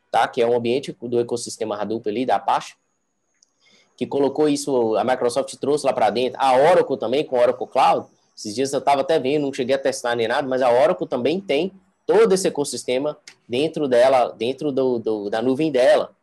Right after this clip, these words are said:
né, pra integrar com serviços e produtos dela. Então, eu vejo que isso é, tá cada vez mais comum. Então, ou seja, isso é muito bom pra, pros profissionais, porque a curva de aprendizado, né, a curva de, de,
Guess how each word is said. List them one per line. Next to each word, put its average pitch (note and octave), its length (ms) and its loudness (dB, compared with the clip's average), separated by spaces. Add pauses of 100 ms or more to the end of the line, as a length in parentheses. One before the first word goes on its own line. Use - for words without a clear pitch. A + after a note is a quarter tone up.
(140)
né, A#2 220 0
pra B2 160 -2
integrar A#2 460 0
com C#3 100 -4
serviços A#2+ 640 -4
e A#2 240 -6
produtos A#2 460 -4
dela. A#2 400 0 (520)
Então, C#3+ 600 0
eu D#3 140 2
vejo E3+ 260 0
que - 80 -8
isso F3+ 160 -2
é, D#3 40 -2
tá - 260 0
cada E3 200 -2
vez E3 160 2
mais F3+ 160 -2
comum. D#3 320 0
Então, E3 200 -2
ou F3 80 0
seja, C#3+ 340 -2
isso E3+ 160 -4
é D#3 40 0
muito A3+ 260 -2
bom D#3 200 2
pra, A#2 480 0
pros A#2 200 -10
profissionais, B2 680 -4 (240)
porque E3 280 2
a D#3 120 6
curva A3 380 2
de E3+ 100 4
aprendizado, C3+ 840 0
né, B2+ 140 -2
a D3+ 40 -4
curva D#3+ 300 -4
de, B2+ 220 -6
de, G2+ 260 -12